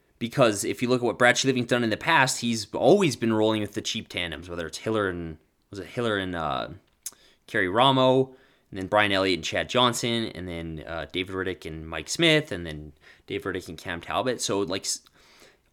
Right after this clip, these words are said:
obviously he was a bit of a believer in that philosophy, and something somewhere along the line changed. Maybe that's just because those guys haven't been excellent all the time. I don't know, but I, I kinda,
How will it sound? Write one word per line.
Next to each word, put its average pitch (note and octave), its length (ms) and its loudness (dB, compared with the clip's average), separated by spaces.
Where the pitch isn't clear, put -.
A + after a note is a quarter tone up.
obviously E3+ 520 6
he F3 220 -2
was D3+ 220 6
a B2 60 6
bit C3+ 120 6
of D3 120 4
a A#2 80 4
believer C3+ 360 2
in A#2 100 4
that G#2 180 -2
philosophy, G#2 880 0
and F#2 340 -6
something D3 560 0
somewhere C#3+ 280 2
along A#2 220 4
the G#2 80 0
line G2+ 220 2
changed. A#2 400 -2
Maybe G#2+ 180 -2
that's G#2+ 180 -2
just A2+ 160 -4
because G2+ 260 -6
those G2 220 -2
guys F2+ 220 -2
haven't F#2 420 -4
been G2+ 360 -2
excellent A2+ 500 -2
all G2 220 -2
the F#2+ 100 -6
time. A2+ 420 -2
I F#2 120 -4
don't G2 140 -4
know, B2 200 0
but - 160 -4
I, - 160 -6
I A2 80 -4
kinda, C3+ 260 -2